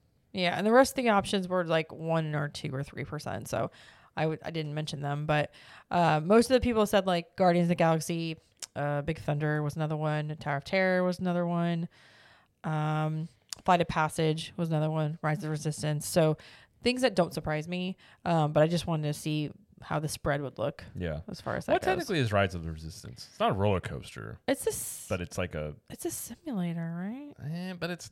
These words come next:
Speaker 2: I mean, the kind of, it's a hybrid. It's,
Speaker 1: It's a
Speaker 2: it's
Speaker 1: trackless, it's, it's a trackless simulator.
Speaker 2: Right. I mean,
Speaker 1: Like,
Speaker 2: it,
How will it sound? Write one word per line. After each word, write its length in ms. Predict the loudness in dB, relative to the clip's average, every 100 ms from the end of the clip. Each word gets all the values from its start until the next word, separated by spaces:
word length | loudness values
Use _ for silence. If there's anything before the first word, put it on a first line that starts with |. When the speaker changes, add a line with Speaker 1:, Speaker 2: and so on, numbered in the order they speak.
| -10
Speaker 2:
I 40 |
mean, 200 | -6 -4
the 140 | -4 -8 -12 -20 -20 _ -12
kind 380 | -8 -4 -4 -4
of, 140 | -4
it's 160 | -4 -2
a 40 |
hybrid. 500 | 0 2 0 0 -8
It's, 140 | -8 -6
Speaker 1:
It's 80 | -4
a 40 |
Speaker 2:
it's 100 | -2
Speaker 1:
trackless, 800 | 2 2 2 0 0 -2 -12 -14
it's, 300 | -12 -12 -14 -18 _ _ _ _ -14
it's 100 | -8
a 40 |
trackless 840 | -2 0 0 -2 -2 -8 -18 -20 _ _ -14
simulator. 540 | -6 -2 0 2 6
Speaker 2:
Right. 320 | 8 6 2
I 40 | 4
mean, 120 | 4
Speaker 1:
Like, 120 | 2
Speaker 2:
it, 100 | -2